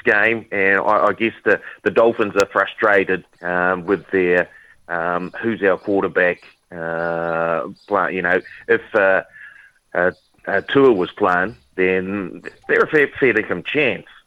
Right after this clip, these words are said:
It's, um, I, I, I guess it, it's always tough, uh, up against the Buffalo Bills, who have been in that first or second line of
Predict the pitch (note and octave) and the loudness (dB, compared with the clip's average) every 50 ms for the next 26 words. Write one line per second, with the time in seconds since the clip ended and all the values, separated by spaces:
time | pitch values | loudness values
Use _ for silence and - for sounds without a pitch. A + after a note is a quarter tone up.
0 | _ - - F#2 F#2+ F#2+ F#2+ F#2 - _ _ - - G2+ F#2 F2+ F2+ F2+ F2 F2 | _ -2 0 2 2 2 0 -2 -8 _ _ -6 -4 -2 0 0 0 0 0 -2
1 | F2+ F2 D#2+ - - _ _ _ _ _ _ _ _ _ _ - A2+ - A2 A#2 | -4 -8 -12 -16 -20 _ _ _ _ _ _ _ _ _ _ -2 0 2 2 2
2 | - G#2+ A2 G2+ - G#2+ G#2+ G2+ F#2+ - - - - _ A#2 G#2 - - G2 - | 2 2 0 0 -2 -2 -2 -2 -4 -6 -14 -20 -10 _ -4 -4 -4 -2 0 0
3 | A#2 A2+ F#2+ - B2 A2+ G#2+ G2+ F#2+ - - - B2 A#2 G#2 - - - _ _ | 0 0 2 2 4 4 4 4 2 0 -4 -2 -2 -2 -2 -2 -6 -16 _ _
4 | - F2+ F2+ - G#2+ G#2 - G2+ G2+ G#2 F#2+ - G2+ E2+ G#2+ G#2+ - - F#2+ F#2 | -2 0 0 2 0 -2 0 -2 -2 -4 -4 -6 -4 -2 -2 -2 0 0 0 2
5 | F2+ E2+ - G#2 G2+ F#2+ F2+ F2 D#2+ - - G2 F#2+ F#2+ F2+ - - - - - | 0 2 2 2 2 2 0 -2 -6 -2 0 2 2 2 0 -2 -8 -14 -10 -4
6 | - G#2 F#2+ - A#2 A2 G#2 G#2 G#2 G2+ G2+ G2 F#2+ F2 - - - A#2+ A#2 A#2 | -4 -4 -2 0 0 0 2 2 0 0 0 0 -2 -2 -4 -4 0 2 4 4
7 | A#2 A2+ - G#2 E2+ - - - A2 - - G2 F#2 F2+ F#2 F#2+ G2 F#2+ F#2+ F#2+ | 2 2 -2 -6 -6 -4 -4 -4 -2 -2 -2 -2 0 2 2 2 2 2 0 -2
8 | E2 | -6